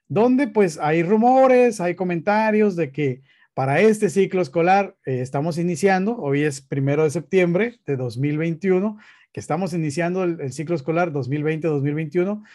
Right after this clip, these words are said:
Bueno, dicen, ¿sabes qué? Oye, hay que ca-, cambiar, hay que cambiar las calificaciones de la boleta del ciclo escolar anterior. ¿Qué tan cierto es esto? ¿Qué, de qué se trata? ¿Si hay que agregar calificación?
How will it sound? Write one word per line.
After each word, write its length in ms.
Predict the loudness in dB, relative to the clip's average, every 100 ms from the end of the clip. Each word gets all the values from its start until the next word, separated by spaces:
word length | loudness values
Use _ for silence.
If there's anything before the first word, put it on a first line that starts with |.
| -20 _ _ 2
Bueno, 260 | 4 4
dicen, 300 | 2 0 0
¿sabes 200 | 0 -2
qué? 360 | 2 4 2 -2
Oye, 400 | 0 2 2 0
hay 180 | -4 -4
que 200 | -2 -2
ca-, 220 | -2 -4
cambiar, 580 | -4 -4 -2 0 0 0
hay 120 | -4
que 100 | -6
cambiar 380 | -4 -2 0 0
las 120 | 0
calificaciones 880 | -2 -4 -4 -6 -6 -2 -2 0 -2 -6
de 160 | -4
la 140 | -2 0
boleta 520 | 0 0 0 0 -2
del 160 | -2 -6
ciclo 280 | -6 -6
escolar 300 | -6 -4 -4
anterior. 520 | -4 -2 -2 0 -2 _ _ _ _ _ -4
¿Qué 100 | -2
tan 160 | 0 2
cierto 340 | 2 4 2
es 140 | 2
esto? 600 | 4 2 2 2 2 0 -2
¿Qué, 340 | 0 2 0
de 160 | -2 -4
qué 120 | -4
se 140 | -6
trata? 540 | -4 0 0 0 -2 -2
¿Si 120 | -2
hay 80 | -4
que 120 | -2
agregar 340 | -2 0 -2 -2
calificación? 880 | -4 -4 -6 -8 -2 0 2 0